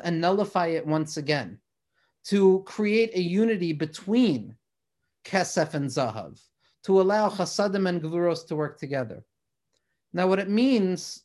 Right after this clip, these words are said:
on a practical level is that sometimes a person can learn the words of tzaddikim and they think that, okay, the main thing is to believe in Hashem in a world of darkness, is to see through the darkness, is to see through difficulty,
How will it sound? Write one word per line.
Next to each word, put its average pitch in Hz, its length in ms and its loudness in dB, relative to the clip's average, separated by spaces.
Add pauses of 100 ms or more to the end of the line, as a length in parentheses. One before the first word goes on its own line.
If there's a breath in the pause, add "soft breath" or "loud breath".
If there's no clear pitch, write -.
on 165 140 0
a 160 40 -2
practical 196 640 2
level 156 480 -2 (760)
is 165 120 -6
that 180 220 0
sometimes 214 1040 -2 (760)
a 160 80 -4
person 214 560 2
can 175 300 -4 (360)
learn 190 540 2
the 160 100 0
words 185 300 0
of 175 140 -8
tzaddikim 165 580 -4
and 151 100 -2
they 151 100 -2
think 190 360 -4
that, 160 160 -2
okay, 202 280 -2
the 160 100 -4
main 202 320 0
thing 180 480 -4 (480)
is 160 160 -8
to 185 100 -2
believe 180 320 0
in 185 100 2
Hashem 175 400 0
in 160 120 -2
a 151 40 0
world 147 240 0
of 131 120 -10
darkness, - 680 -6 (440)
is 151 240 -4
to 156 80 -12
see 214 240 -2
through 208 240 -4
the 180 80 0
darkness, 165 640 0
is 151 160 -6
to 147 100 -10
see 208 340 -4
through 190 300 0
difficulty, 156 800 -6